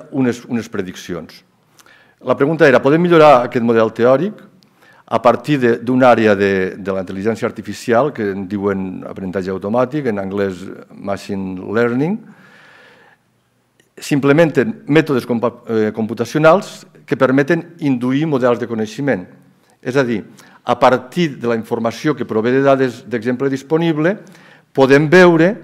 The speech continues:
si podem millorar la classificació. Què es fa aquí?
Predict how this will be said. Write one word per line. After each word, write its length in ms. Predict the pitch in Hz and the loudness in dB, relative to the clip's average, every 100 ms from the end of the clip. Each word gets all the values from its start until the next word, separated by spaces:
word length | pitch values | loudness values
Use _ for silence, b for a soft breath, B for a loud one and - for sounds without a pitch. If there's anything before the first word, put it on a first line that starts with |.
| B B B | B B B
si 360 | - - 160 180 | -14 -6 -2 2
podem 260 | 175 139 | 2 2
millorar 720 | 147 147 139 131 151 - - _ - | 2 4 6 8 6 2 -12 _ -2
la 160 | 139 127 | 0 0
classificació. 640 | 117 117 113 113 98 - - - | -2 -4 -6 -4 -4 -6 -6 -4
Què 80 | 175 | -4
es 80 | |
fa 160 | - 110 | -2 -6
aquí? 240 | 101 92 | -6 -14